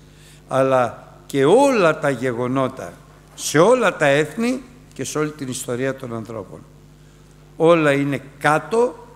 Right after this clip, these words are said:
από τον, από τους οφθαλμούς του Κυρίου, εις τον οποίον ανήκει να εφορά επί πάντα στους ιούς των ανθρώπων.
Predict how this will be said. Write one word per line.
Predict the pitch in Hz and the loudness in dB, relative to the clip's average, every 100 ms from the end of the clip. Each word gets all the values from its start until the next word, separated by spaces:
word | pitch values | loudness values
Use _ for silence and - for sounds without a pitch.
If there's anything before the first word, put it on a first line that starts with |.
| - - - | -20 -20 -12
από | 127 120 131 123 | -6 -6 -6 -8
τον, | 131 123 117 113 107 - - - - - - - | -2 0 0 -4 -10 -18 -20 -20 -20 -20 -20 -4
από | 123 123 123 | -2 -2 -4
τους | - 123 - | -8 -6 -4
οφθαλμούς | 123 - 120 131 180 - | -4 -4 -4 -4 -6 -8
του | 165 | -12
Κυρίου, | 135 143 143 120 85 - - - - | -8 -4 -2 -2 -6 -14 -20 -20 -18
εις | 123 - | -12 -8
τον | 127 117 | -6 -6
οποίον | 110 139 117 123 - | -4 -2 -2 -6 -6
ανήκει | 135 123 120 135 135 220 233 - - - - | -2 0 0 -4 -4 -6 -6 -8 -20 -20 -10
να | 123 | -4
εφορά | 117 - 120 135 147 120 - | -4 -4 -4 0 0 -2 -8
επί | - 135 - 120 - | -6 -6 -6 -14 -4
πάντα | 170 185 190 202 | 2 2 2 -4
στους | 190 - 139 135 | -4 -8 -10 -6
ιούς | 139 156 | -6 -6
των | - 143 | -10 -8
ανθρώπων. | 131 120 127 113 - | -8 -8 -10 -10 -14